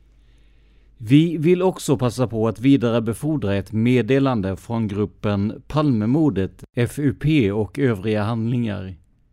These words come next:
Det är eldsjälarna i den här gruppen som ser till att det kommit ut ett stort antal tidigare hemligstämplade dokument från Palmeutredningen. Till allas beskådan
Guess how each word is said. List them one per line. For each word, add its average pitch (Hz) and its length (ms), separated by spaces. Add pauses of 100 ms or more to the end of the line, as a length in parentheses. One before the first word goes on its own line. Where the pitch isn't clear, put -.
(640)
Det 131 180
är 131 460
eldsjälarna 165 720
i 165 60
den 160 180
här 196 140
gruppen 143 600
som 117 280
ser 117 160
till 113 380
att 113 320
det 110 160
kommit 135 340
ut 123 200
ett 123 140
stort - 480
antal 147 560
tidigare 104 680
hemligstämplade 117 1200
dokument 127 720 (240)
från 127 360
Palmeutredningen. 110 1080 (300)
Till 147 200
allas 175 420
beskådan 127 720